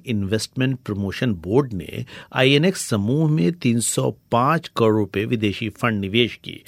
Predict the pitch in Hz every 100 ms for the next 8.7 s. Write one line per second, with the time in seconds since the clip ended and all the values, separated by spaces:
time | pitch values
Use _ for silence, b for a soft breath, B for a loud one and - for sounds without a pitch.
0 | B B - 131 131 82 76 71 87 -
1 | 104 - b b - 180 - 127 101 95
2 | 110 127 101 98 98 98 - 98 90 -
3 | - 92 85 92 123 92 - 78 90 85
4 | 104 - B B - 139 - 127 120 151
5 | 156 147 147 - 139 147 127 85 - 107
6 | 107 - 107 107 107 135 139 - 110 98
7 | 95 - 95 120 160 82 82 - B -
8 | 143 139 131 98 85 -